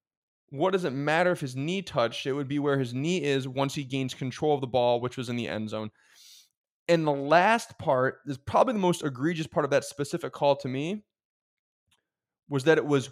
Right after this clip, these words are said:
reversed. That was probably the most difficult part. And that's why I didn't think, 'cause when I saw it live, I was like, "This is close," but I don't think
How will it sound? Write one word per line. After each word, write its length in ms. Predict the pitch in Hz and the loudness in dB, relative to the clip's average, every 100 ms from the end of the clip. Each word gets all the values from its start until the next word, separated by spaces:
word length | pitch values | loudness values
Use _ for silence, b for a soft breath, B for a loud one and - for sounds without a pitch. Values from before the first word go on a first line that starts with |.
| _ | _
reversed. 880 | 123 123 120 110 117 107 - - - _ _ _ _ - | -4 -2 -2 -4 -4 -4 -10 -16 -20 _ _ _ _ -8
That 280 | 117 143 165 | 0 4 6
was 100 | 196 | 4
probably 300 | 185 165 165 | 2 2 0
the 80 | 147 | 0
most 220 | 143 - | -2 -2
difficult 400 | 147 139 143 - | -4 -2 -2 -2
part. 280 | - 107 - b - | -2 -4 -6 b -6
And 140 | 135 | 0
that's 200 | 143 170 | 0 2
why 160 | 208 156 | 6 6
I 60 | |
didn't 200 | 147 139 | 6 0
think, 200 | - 151 | -4 -6
'cause 80 | 131 | -2
when 120 | 135 | 0
I 40 | 127 | 0
saw 360 | - 175 233 | 2 4 4
it 40 | 156 | 4
live, 320 | 180 165 147 | 4 4 4
I 40 | |
was 80 | 135 | 0
like, 140 | 127 | -4
"This 240 | 127 127 - | -6 -10 -8
is 140 | 190 | -14
close," 760 | - 208 220 254 190 147 - - _ _ _ - | -16 -4 6 6 6 2 -4 -16 _ _ _ -16
but 440 | 123 - 196 190 | -6 8 8 8
I 140 | - 151 | 4 -2
don't 500 | 135 139 165 247 208 | 0 4 4 4 0
think 520 | - - 170 170 - | -8 -4 -4 -4 -10